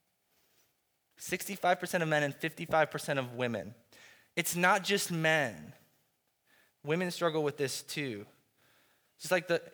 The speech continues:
the pornography thing, it's not just men anymore. Women struggle with this too. And this is normal, and it's happening, and it's happening so often because we refuse to take it serious enough to create moral margin to protect ourselves, because we have this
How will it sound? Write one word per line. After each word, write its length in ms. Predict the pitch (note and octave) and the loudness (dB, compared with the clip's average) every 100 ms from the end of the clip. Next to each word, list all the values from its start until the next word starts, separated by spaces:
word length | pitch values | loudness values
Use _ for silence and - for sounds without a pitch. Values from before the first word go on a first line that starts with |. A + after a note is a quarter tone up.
| - | -4
the 140 | D3+ | -4
pornography 560 | - D#3+ D3 E3 D#3 C#3 | -2 2 4 4 2 -2
thing, 100 | B2+ | -4
it's 220 | C3 - | -6 -2
not 220 | D3+ E3 | 0 2
just 200 | E3+ E3 | -2 -4
men 400 | D3+ C#3 C#3 E3 | -2 2 4 4
anymore. 460 | D3 C3 A#2 A2 G#2 | 2 0 0 -2 0
Women 340 | B2 E3 D#3+ | 0 0 -2
struggle 520 | - - - C#3 C#3+ | -4 -6 0 0 0
with 140 | C#3 C3+ | -2 -2
this 240 | C3 - | -4 -6
too. 480 | - - D3+ B2 G2 - _ _ _ _ | -12 -8 -6 -6 -8 -16 _ _ _ _
And 80 | D3+ | -2
this 100 | E3 | 0
is 140 | F3+ D#3 | 0 0
normal, 440 | D#3 E3+ G3 G3+ | 2 4 4 4
and 100 | D#3+ | 2
it's 100 | C#3 | -2
happening, 480 | - E3+ F3+ F#3 D#3+ - - | 0 4 4 2 -2 -8 -8
and 140 | D3 D#3 | 0 0
it's 120 | - | 0
happening 540 | - F#3 G3+ G3+ F3+ | 0 4 4 4 0
so 360 | D3+ - G3+ G3+ | 0 2 4 6
often 280 | F#3+ F#3+ E3+ | 4 2 -2
because 260 | E3 F3 | -2 -2
we 140 | D#3+ E3+ | -2 -2
refuse 480 | D3+ - F#3 A3 A3 | -4 -4 -2 -2 -2
to 120 | G3 | -2
take 160 | F3+ | -2
it 100 | D3+ | -2
serious 440 | - - G3+ A3+ G#3+ | -2 0 2 2 0
enough 840 | F3 D#3+ D#3 G3 F#3+ D3 C3+ C#3+ - - - | -2 0 2 4 6 6 4 0 -6 -18 -8
to 100 | F3 | -8
create 400 | - F#3 F#3+ F#3 | -2 4 6 6
moral 280 | F#3 F#3 E3+ | 4 4 4
margin 520 | D#3+ F3 F#3+ F#3+ F3+ | 4 6 6 6 2
to 80 | D#3+ | -2
protect 420 | D#3+ - F3+ F3 | -4 0 0 2
ourselves, 400 | C#3+ - C#3+ B2+ | 0 2 0 0
because 300 | D#3 F#3 E3 | 0 0 2
we 80 | D#3+ | 0
have 320 | F#3 G3 A3 | 4 6 6
this 180 | G3+ | 4